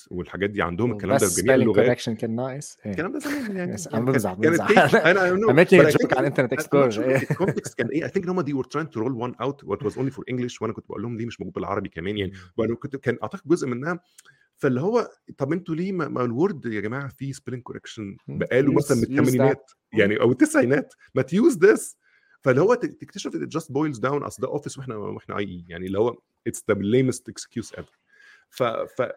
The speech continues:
Speaker 1: it's more of the same mindset، like، اللي هو more sharing يعني، rather than هو، لأ، it has to be built here يعني.
Speaker 2: This is how we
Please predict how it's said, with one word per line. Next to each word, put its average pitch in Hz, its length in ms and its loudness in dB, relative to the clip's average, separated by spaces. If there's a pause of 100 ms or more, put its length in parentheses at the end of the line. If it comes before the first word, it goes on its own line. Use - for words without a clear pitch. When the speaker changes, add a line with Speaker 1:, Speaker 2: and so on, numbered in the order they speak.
Speaker 1:
it's - 240 -2
more 269 160 2
of - 180 -10
the 170 40 0
same 226 300 -4
mindset، 226 420 -6
like، - 140 -10 (100)
اللي 98 200 -6
هو 135 200 0
more 151 320 -4
sharing 143 420 0
يعني، 95 340 -2
rather 92 360 -6
than 92 400 -12
هو، 92 160 -4
لأ، 92 260 -6
it 85 360 -12
has 98 40 -8
to - 120 -20
be 98 180 -4
built 92 120 -4
here 101 220 -12
يعني. 76 140 -16 (420)
Speaker 2:
This 127 140 -2
is 135 120 0
how 127 180 6
we 127 60 6